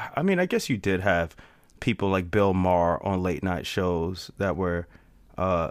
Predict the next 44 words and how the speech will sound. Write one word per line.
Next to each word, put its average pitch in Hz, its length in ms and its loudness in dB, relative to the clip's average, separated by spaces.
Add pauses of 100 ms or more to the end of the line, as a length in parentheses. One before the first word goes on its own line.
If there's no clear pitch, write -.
like, 73 400 -8
had 104 140 -4
these 87 220 -6
incredibly 98 600 0
Islamophobic 95 800 -2
screeds, 104 640 -6
you 80 60 -8
know? 85 240 -8 (520)
But, 143 200 2
like, 151 340 8 (320)
I 165 100 8
don't 190 100 2
know. 165 100 4
I 131 120 4
feel 180 280 0
like 156 340 6
if 131 180 4
you 143 120 4
were 139 100 6
to 123 100 2
call 131 300 6
something 117 300 0
nine 113 180 4
eleven, 107 380 2
it 107 100 -4
wouldn't 120 240 2
be 110 100 -2
taken 110 380 0
with 95 160 -4
so - 220 -2
much 104 260 -2
levity 120 460 2
or 104 180 0
glee, 107 680 -2
I 143 80 2
guess 151 240 -2
you 160 100 -4
can 160 100 -4
say, 151 260 0
you 151 120 0
know 156 60 0
what 151 80 2
I 147 40 0
mean? 151 280 -2